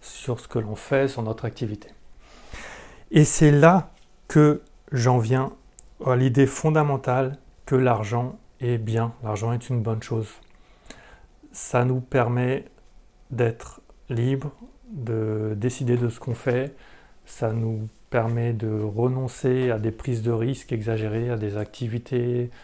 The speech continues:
des professions qui nous déplaisent ou qui nous mettent en danger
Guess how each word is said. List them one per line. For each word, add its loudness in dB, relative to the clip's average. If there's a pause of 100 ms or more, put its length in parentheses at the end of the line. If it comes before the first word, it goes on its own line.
(140)
des -2
professions -4
qui -8
nous -4
déplaisent -4
ou -8
qui -10
nous -6
mettent -10
en -6
danger -2